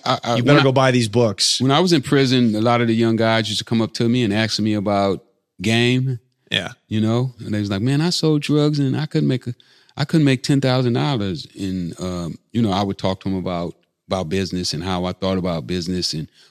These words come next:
Speaker 1: why I was able to teach guys how to become millionaires. And it came to me that, "Yeah, you know, you may never get to see a lot of these kids on the street.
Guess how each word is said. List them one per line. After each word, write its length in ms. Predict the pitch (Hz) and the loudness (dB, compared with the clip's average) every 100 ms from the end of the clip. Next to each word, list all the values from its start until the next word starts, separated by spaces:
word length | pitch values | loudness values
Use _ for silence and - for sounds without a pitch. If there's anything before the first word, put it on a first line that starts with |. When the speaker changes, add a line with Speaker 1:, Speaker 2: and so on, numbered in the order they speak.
| - | -8
Speaker 1:
why 220 | 92 92 | -2 0
I 80 | 87 | 0
was 220 | 90 90 | -2 -2
able 300 | 92 92 90 | -2 -2 -4
to 240 | - 92 85 _ _ | -4 -6 -8 _ _
teach 200 | - 101 | -4 -2
guys 240 | 104 98 | 0 0
how 120 | 95 101 | 0 -2
to 40 | |
become 320 | 92 95 101 | -2 -2 0
millionaires. 600 | 98 117 131 95 85 80 - _ - - _ | 2 2 0 0 -4 -8 -12 _ -20 -20 _
And 640 | 104 98 95 92 92 87 85 _ _ _ _ _ _ _ _ | -4 -2 0 0 -2 -2 -6 _ _ _ _ _ _ _ _
it 100 | 98 | -8
came 240 | - 104 95 | -4 -2 -2
to 160 | 117 127 | 0 2
me 260 | 110 101 _ - | 2 -2 _ -8
that, 200 | 90 73 _ _ - | -8 -8 _ _ -8
"Yeah, 180 | 165 | -4
you 160 | - 104 | 0 0
know, 140 | 120 | 0
you 140 | 98 123 | 0 0
may 140 | 104 | 0
never 300 | 95 110 98 | 0 0 0
get 180 | 98 98 | -2 -2
to 40 | - | -2
see 220 | - 143 | 0 2
a 60 | |
lot 200 | 104 101 | 2 0
of 60 | 98 | 0
these 180 | 90 - | -2 -4
kids 340 | 131 135 90 | 0 0 0
on 120 | 90 | -2
the 60 | 85 | -4
street. 340 | - 160 151 | -4 -2 -2